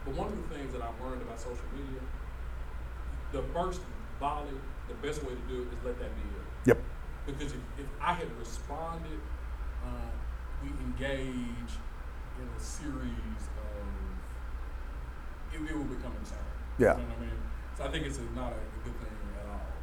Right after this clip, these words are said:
Speaker 1: Uh, I think it's a, it, it, it, it's, it's just better. And about serious issues, I think it needs to be very trite, to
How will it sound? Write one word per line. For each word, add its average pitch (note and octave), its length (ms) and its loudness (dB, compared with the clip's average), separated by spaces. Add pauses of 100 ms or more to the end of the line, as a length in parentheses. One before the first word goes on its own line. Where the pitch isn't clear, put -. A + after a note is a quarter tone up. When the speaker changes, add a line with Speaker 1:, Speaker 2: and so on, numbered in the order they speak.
(280)
Speaker 1:
Uh, - 480 -2
I - 80 -4
think - 160 0
it's - 160 0
a, - 80 2 (880)
it, E3+ 140 2
it, E3+ 100 2
it, D#3 140 0
it's, D#3+ 220 0
it's E3 100 -2
just E3+ 240 -2
better. - 280 0 (360)
And - 100 -2
about D3 200 2
serious - 480 0 (100)
issues, - 460 0 (1400)
I - 40 -4
think F3+ 120 2
it F3+ 60 4
needs E3 160 2
to E3 60 -2
be E3 100 -2
very - 220 -2
trite, - 320 -2
to - 100 -4